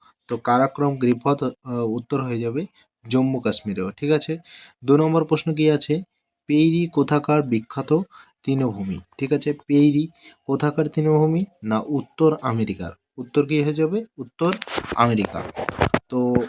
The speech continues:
অনলাইন আর, আহ, এমসিকিউ, ঠিক আছে, তো দেখে নাও, খুবই, আহ, গুরুত্বপূর্ণ, ঠিক আছে।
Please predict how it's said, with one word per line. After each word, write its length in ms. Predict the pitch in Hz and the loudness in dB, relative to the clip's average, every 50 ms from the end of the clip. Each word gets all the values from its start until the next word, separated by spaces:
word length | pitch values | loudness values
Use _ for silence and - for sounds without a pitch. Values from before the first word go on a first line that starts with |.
| - - - | -8 -8 0
অনলাইন 500 | 127 131 135 147 147 151 156 160 156 156 | 0 2 4 4 4 6 6 6 4 4
আর, 140 | 160 156 156 | 4 2 2
আহ, 420 | 156 156 151 135 131 131 127 127 127 | 0 0 -2 0 0 0 0 -2 -2
এমসিকিউ, 720 | 127 135 127 135 135 - - 143 139 127 127 147 170 160 - _ | -4 -4 -4 -4 -4 -6 -6 0 2 2 2 2 0 -6 -8 _
ঠিক 140 | 156 151 151 | -2 -2 0
আছে, 260 | 143 123 113 101 - - _ _ _ _ _ _ _ _ _ _ | -2 0 -2 -6 -6 -6 _ _ _ _ _ _ _ _ _ _
তো 300 | 123 120 117 117 117 117 117 110 110 117 - | -4 -2 -2 -2 0 -2 -4 -4 -6 -4 -4
দেখে 260 | 127 123 - - 151 | -2 -2 0 -2 -2
নাও, 140 | 151 151 151 | -2 -2 -4
খুবই, 500 | - _ 139 135 139 147 147 - - 143 | -4 _ -4 -2 0 0 0 0 -2 -2
আহ, 120 | 127 123 | -2 -2
গুরুত্বপূর্ণ, 600 | 120 123 127 127 123 - - 107 104 101 95 95 98 - | -2 0 0 0 0 0 -2 -2 -2 -2 -6 -6 -6 -4
ঠিক 160 | - 135 147 | -2 0 0
আছে। 180 | 147 131 101 | 0 0 -2